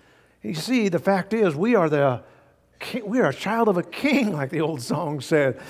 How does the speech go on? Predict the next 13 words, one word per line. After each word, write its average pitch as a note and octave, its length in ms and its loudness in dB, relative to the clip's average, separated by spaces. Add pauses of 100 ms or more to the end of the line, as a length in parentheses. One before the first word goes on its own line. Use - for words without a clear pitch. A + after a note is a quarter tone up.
(160)
And G#3 160 2
because G3+ 420 2
of F#3+ 120 0
that, A3+ 500 2
God A#3 200 2
said A3+ 160 2
we A#3 200 2
should F3 240 -2
never G#3 480 -2
fear. D#3+ 580 -4 (220)
Let F#3 560 2
that A3 340 2
peace - 640 -4